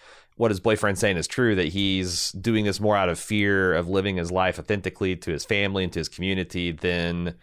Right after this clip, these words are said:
you know, him really wanting, "No, I really wanna be there for the girls, and I take my t-," um, like, you feel like you already feel kinda low-key shitty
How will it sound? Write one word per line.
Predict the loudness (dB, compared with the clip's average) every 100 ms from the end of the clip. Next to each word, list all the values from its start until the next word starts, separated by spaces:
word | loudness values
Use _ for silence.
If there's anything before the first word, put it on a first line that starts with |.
| -20 -20 -20 -20 _
you | -2 2
know, | 2 2
him | 2 0 2
really | 2 4 4
wanting, | 4 2 2
"No, | 2
I |
really | 4 4
wanna | 4 4
be | 2
there | 2
for | 2 0
the |
girls, | 2 4 4 4
and | 0
I | 0
take | 0
my | 0
t-," | -4 -8 -16 -20 _ _ _ _ _
um, | 0 4 4 2 2 0 -2 -8 -10
like, | -2 2 2 0
you | -2
feel | -2 -2 2
like | 2 4
you | 4
already | 4 4 4 2
feel | 2
kinda | 0 2 4
low-key | 4 4 2 -2
shitty | 0 0 2 2 0 -2